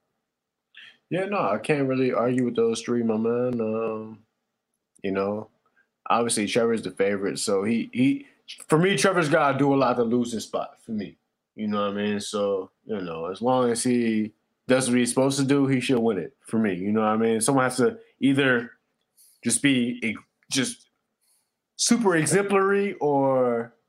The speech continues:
you know what I mean? Really, it's just like last year, bro. It's just like last year. Like, that shit, that, it was his. It was his. It was just,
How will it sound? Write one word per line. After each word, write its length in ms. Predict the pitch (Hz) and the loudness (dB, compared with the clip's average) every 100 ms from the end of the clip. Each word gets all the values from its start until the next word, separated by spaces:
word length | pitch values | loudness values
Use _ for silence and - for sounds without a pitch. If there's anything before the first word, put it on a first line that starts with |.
| - | -2
you 80 | 165 | 0
know 60 | |
what 80 | 190 | 2
I 40 | |
mean? 80 | 196 | 2
Really, 160 | 226 277 | 2 2
it's 100 | 226 | 2
just 120 | 277 | 2
like 140 | 262 | 2
last 280 | 208 226 254 | 2 2 2
year, 100 | 156 | 0
bro. 300 | 107 113 139 - | 2 0 -2 -6
It's 100 | 156 | -6
just 120 | 202 | 0
like 120 | 202 | 0
last 260 | 180 185 180 | 2 0 0
year. 80 | 139 | -2
Like, 240 | 110 101 - _ _ _ _ _ | -2 -4 -12 _ _ _ _ _
that 140 | 170 185 | -2 0
shit, 220 | 220 165 | 0 0
that, 240 | 165 - _ _ | -4 -6 _ _
it 60 | 214 | 0
was 140 | 208 214 | 2 2
his. 420 | 262 113 101 - | 2 0 -4 -6
It 60 | 165 | 0
was 180 | 185 175 | 2 4
his. 300 | 233 151 139 | 2 2 2
It 60 | |
was 160 | 180 151 | 0 2
just, 340 | 170 151 - | 0 0 -4